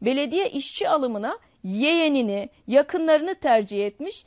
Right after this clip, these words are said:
Ne var, ihtiyacı olamaz mı onların diye de savunmuş. Şimdi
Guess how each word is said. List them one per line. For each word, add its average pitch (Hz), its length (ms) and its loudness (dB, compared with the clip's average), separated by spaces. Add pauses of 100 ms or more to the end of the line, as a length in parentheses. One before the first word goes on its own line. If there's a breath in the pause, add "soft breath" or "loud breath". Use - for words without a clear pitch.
(120 soft breath)
Ne 349 180 -4
var, 320 240 0
ihtiyacı 277 520 -4
olamaz 285 380 -2
mı 214 100 -6
onların 214 400 -6
diye 226 200 -6
de 294 80 -8
savunmuş. 175 640 -10 (240 soft breath)
Şimdi 311 380 -6